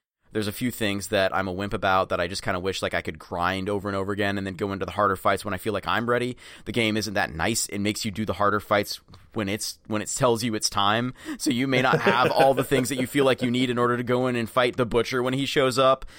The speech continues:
you know, or, like, the Kingsman when he shows up or whatever.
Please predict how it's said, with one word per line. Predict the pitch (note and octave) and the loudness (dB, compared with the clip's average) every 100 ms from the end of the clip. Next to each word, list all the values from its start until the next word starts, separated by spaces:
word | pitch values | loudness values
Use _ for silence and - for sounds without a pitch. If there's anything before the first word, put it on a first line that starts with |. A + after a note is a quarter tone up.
| - - | -20 -6
you | C3+ | 2
know, | C3+ C3 | 4 4
or, | A2 A2+ | 4 4
like, | A2+ A2+ | 4 2
the | A#2 | -4
Kingsman | - B2 C3 C3 C3 C3 | -2 -2 0 2 2 2
when | C3 | 0
he | C#3+ | 2
shows | D#3 C3+ C#3 | 2 2 2
up | C3+ | 2
or | C3+ | 2
whatever. | C3 C3 C3 | 4 4 2